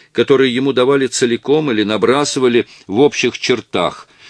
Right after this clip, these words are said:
Сюжет Беатрисы дала ему Санд, Лилии долины Сент-Бев, Департаментской музы Каролина Марбутти. Стендаль обязан Люсьеном Левеном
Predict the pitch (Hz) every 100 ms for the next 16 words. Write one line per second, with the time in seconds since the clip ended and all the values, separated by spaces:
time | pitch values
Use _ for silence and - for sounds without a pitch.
0 | _ - - 151 120 107 87 _ _ 69
1 | 80 110 101 135 113 117 - 117 117 -
2 | 80 73 71 65 - - 92 104 - _
3 | _ _ _ _ _ _ _ - 101 143
4 | 151 139 135 117 113 110 110 110 147 175
5 | _ _ _ - 82 71 - 78 101 127
6 | - _ _ _ _ _ _ _ _ -
7 | 127 135 - 143 139 - 139 139 143 175
8 | 175 170 _ _ _ - 87 82 82 78
9 | 78 69 - 78 80 - 64 131 147 -
10 | 135 _ _ _ _ _ _ _ _ _
11 | _ - - 107 98 76 104 135 160 _
12 | _ _ 92 95 107 113 98 107 101 -
13 | 104 104 - 90 113 110 101 90 110 90
14 | 156 185 196